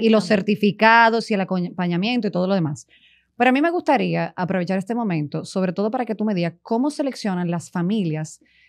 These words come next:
Speaker 1: eh, que ayudan. Porque yo te escuché decir en un momento dado, y que me pareció muy, muy bueno, que no solamente que ayudan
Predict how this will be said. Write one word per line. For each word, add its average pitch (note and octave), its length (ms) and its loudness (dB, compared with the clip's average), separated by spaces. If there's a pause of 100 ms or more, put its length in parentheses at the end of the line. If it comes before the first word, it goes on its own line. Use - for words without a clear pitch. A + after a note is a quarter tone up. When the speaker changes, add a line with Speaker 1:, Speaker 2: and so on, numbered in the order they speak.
(120)
Speaker 1:
eh, F3 540 0
que G3 100 -2
ayudan. E3 380 2
Porque F3+ 180 0
yo F#3+ 80 0
te G3+ 80 -2
escuché C4 640 0
decir A3 300 -2
en A#3 100 0
un A#3 60 0
momento A#3+ 320 0
dado, F3 540 0
y - 160 -8
que F3 100 -2
me F3 80 2
pareció E3+ 300 0
muy, G3 420 2
muy G3+ 220 0
bueno, F3 260 0
que F3 100 -2
no E3+ 120 0
solamente C4 460 -2
que G#3+ 100 -2
ayudan F#3+ 640 0